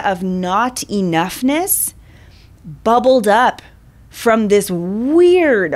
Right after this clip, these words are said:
once-in-a-lifetime vacuum that all of us kind of got into, thinking that I don't wanna miss out, so I've gotta do something new, because that's what millions of people were doing.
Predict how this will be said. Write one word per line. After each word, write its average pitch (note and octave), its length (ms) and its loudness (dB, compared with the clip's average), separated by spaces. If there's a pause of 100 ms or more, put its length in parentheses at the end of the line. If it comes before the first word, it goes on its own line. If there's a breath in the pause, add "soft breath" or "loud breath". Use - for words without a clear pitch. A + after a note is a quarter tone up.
(100)
once-in-a-lifetime A#3 1500 -2 (640)
vacuum F3 1080 -6
that G3 200 -8
all A3 260 4
of C4+ 120 0
us B3+ 160 -2
kind G#3+ 320 -8
of G3 160 -8
got E3+ 260 0
into, C#4+ 600 -4 (440 loud breath)
thinking C4 840 -2
that F3+ 460 0 (260)
I G3+ 300 2
don't A3+ 380 2
wanna G#3 260 2
miss G3 300 0
out, G#3 440 2
so G#3 180 2
I've G#3 200 2
gotta G#3 220 2
do A#3 340 2
something G#3 600 0
new, G3 480 2 (360 loud breath)
because - 360 -8
that's A3 260 -6
what A#3 100 -6
millions G#3+ 640 -4
of G3 120 -8
people G3+ 360 -10
were F3 160 -8
doing. F#3 640 -8